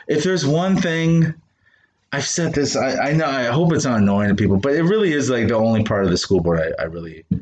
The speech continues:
miss. And the only part, I'm really glad I, I, I took part in the school board. I worked there for a few years because of that, 'cause the kids were, like, super cool. I like connecting with them. I don't know. I just connected to these kids, this one class.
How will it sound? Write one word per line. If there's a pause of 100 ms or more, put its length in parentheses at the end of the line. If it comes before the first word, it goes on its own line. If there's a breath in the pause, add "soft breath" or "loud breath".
miss.
And
the
only
part,
I'm
really
glad
I,
I, (200)
I
took
part
in
the
school
board. (280 loud breath)
I
worked
there
for
a
few
years (460 soft breath)
because
of
that,
'cause
the
kids
were,
like,
super
cool.
I
like
connecting
with
them.
I
don't
know.
I
just
connected
to
these
kids, (260 loud breath)
this
one
class.